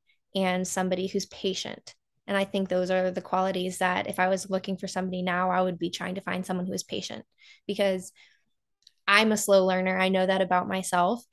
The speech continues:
And I think that's something that often caused a lot of difficulties between Danny and I, is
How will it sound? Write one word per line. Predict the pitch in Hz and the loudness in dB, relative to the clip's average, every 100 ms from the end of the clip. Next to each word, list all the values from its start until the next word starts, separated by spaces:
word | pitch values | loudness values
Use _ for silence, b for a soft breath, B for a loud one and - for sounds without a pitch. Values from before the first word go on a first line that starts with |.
| b - | b 0
And | 196 | 2
I | 196 | 2
think | 196 | 0
that's | 190 185 | -2 -2
something | 185 190 190 185 | -4 -2 -4 -2
that | 180 - - _ - | 0 -2 -4 _ 0
often | 185 185 190 190 | 0 0 -2 -4
caused | - 185 185 - | 0 0 0 0
a | 190 | 0
lot | 185 | 0
of | 180 | 0
difficulties | 185 - 190 185 185 | -4 -4 -4 -2 -4
between | 190 185 185 | -6 -6 -4
Danny | 185 190 190 | -2 0 -2
and | 196 | -2
I, | 202 - | -4 -4
is | 202 190 | -4 -6